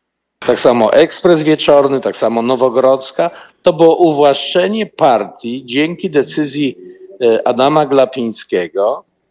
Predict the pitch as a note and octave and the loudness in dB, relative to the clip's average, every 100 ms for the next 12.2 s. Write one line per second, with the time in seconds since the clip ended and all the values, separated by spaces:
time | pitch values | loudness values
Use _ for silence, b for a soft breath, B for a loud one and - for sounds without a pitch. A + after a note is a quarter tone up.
0 | - D#3 D#3+ D3 D#3+ E3 F#3+ G#3+ G#3 G3+ | -4 0 2 2 0 0 -4 -6 -6 -4
1 | G#3+ G#3 A2 - - - _ b b b | -4 -2 -4 -6 -10 -12 _ b b b
2 | _ - D3+ - D#3+ - F#3+ F#3 F#3 E3 | _ -2 -2 2 0 4 2 4 2 0
3 | - E3 - A#2 E2 F2+ A#2 D3 E3 F3 | -2 -4 0 0 0 -2 2 2 4 2
4 | E3+ E3+ D3+ C3 A#2+ - A2 - _ _ | 2 2 2 2 -2 -2 -4 -4 _ _
5 | _ _ C3+ A#2+ A#2 A#2 - B2+ A#2 A2 | _ _ 0 2 2 -2 -10 -8 -6 -4
6 | G2+ G#2+ A#2 A#2 A2 A2 G#2+ - b b | -6 -4 0 0 0 0 -2 -4 b b
7 | b b b - G2 G2 F#2+ F2+ F2 - | b b b -10 -4 -2 -2 -4 -4 0
8 | A2 G2+ A#2 A#2 A2 G#2+ G#2 G#2 G2+ - | 0 2 2 2 2 2 2 0 -4 -4
9 | G#2 G#2 G#2 G2+ A2 G2+ B2 A2+ G#2+ - | -2 0 -2 -2 -4 0 2 4 2 2
10 | A2 A2+ A2 - A2+ F#2+ A2 A2+ G#2+ G#2+ | 2 2 0 0 0 0 2 2 2 0
11 | G#2+ A2 A2 A2 G#2 G2+ G2+ - G2+ F2+ | -6 -6 0 2 2 2 -2 -2 -2 -4
12 | - F2 | -6 -14